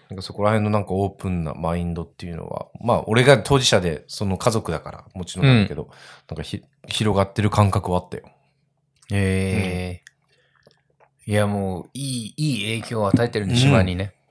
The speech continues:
Speaker 2: それは。
Speaker 1: で、どうだったの？エイジさんの帰国、帰省は。
Speaker 2: えーっとね、いろいろあれ、い-、いろいろあったけど、うーん、どっから話そうかな。まあ、クリスマスだね。クリスマスはだからその、ロンドンから来た友達が沖縄にちょうど来たから。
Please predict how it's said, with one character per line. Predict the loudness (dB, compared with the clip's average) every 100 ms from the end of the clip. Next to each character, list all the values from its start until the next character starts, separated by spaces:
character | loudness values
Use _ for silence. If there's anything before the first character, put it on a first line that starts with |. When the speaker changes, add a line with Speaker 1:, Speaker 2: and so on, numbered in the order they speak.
| _ _ _ -20
Speaker 2:
そ | -2
れ | 6
は。 | 10
Speaker 1:
で、 |
ど | 10
う | 8
だ | 6
っ |
た |
の？ | 6
エ | 2
イ |
ジ | 2
さ | 2
ん |
の | 0
帰 | -2
国、 | -6 -8 -8 -10
帰 | -8
省 | -4 -4 -4
は。 | -8 _ _ _ _ _ _ _ _ _
Speaker 2:
え | 4 6 6 4 4
ー |
っ |
と | 6 6
ね、 | 6 6 6
い | 6
ろ | 8
い |
ろ | 8
あ | 6
れ、 | 4
い-、 | -4 -10
い | -6 -2
ろ |
い | 2
ろ | 2
あ |
っ | 2
た | 0
け | 2
ど、 | 2 4 2 -2 -12 -16 -20 _ _ _ -8
う |
ー | -4 0 0 0 0 -2 -2 -2 -4
ん、 |
ど | -6
っ |
か | -6
ら | -8
話 | -6
そ | -8 -8
う |
か | -8
な。 | -8 -12 -18 _ -20 _
ま | 2
あ、 |
ク | 4
リ | 0
ス | 8
マ | 6
ス | 8
だ | 4
ね。 | 2
ク | 0
リ | -4
ス |
マ | -2 4
ス | 6
は | 6
だ | 6
か | 4
ら | 2
そ | 0
の、 | 0 2 0 -2 -2 2
ロ | 4
ン | 4
ド | 4
ン |
か | 2
ら | 0
来 |
た | 0 -4
友 | -2 -2
達 | -2 -2 -4 -6 -6
が | 0
沖 | 0 2
縄 | 0
に | 0
ち | -2
ょ |
う | -6
ど |
来 | -6
た | -6
か | 2 6
ら。 | 6 6